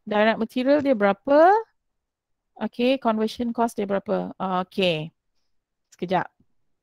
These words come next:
Mesti ada orang terkebil-kebil, eh, Madam, Mada dapat figure? Okey, eh.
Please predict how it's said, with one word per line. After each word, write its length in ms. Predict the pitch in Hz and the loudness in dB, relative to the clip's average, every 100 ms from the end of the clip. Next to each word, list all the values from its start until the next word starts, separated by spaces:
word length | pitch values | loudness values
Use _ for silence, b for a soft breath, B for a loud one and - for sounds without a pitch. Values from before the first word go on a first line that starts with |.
| _ _ _ | _ _ _
Mesti 300 | 214 - 233 | -12 -4 0
ada 100 | 220 214 | 2 2
orang 160 | 208 | 0
terkebil-kebil, 720 | 202 220 190 190 185 175 170 - b b _ - | -2 -4 -2 -2 0 0 -2 -6 b b _ -6
eh, 160 | 196 285 _ | -6 -6 _
Madam, 400 | 233 220 277 330 - _ | -4 0 -2 -2 -12 _
Mada 240 | 226 254 | -6 -2
dapat 320 | 262 - 226 | -4 -4 -6
figure? 400 | - 214 196 262 403 _ _ _ _ | -6 -8 -2 -2 -2 _ _ _ _
Okey, 240 | 196 196 190 | -8 -2 0
eh. 160 | 247 | 0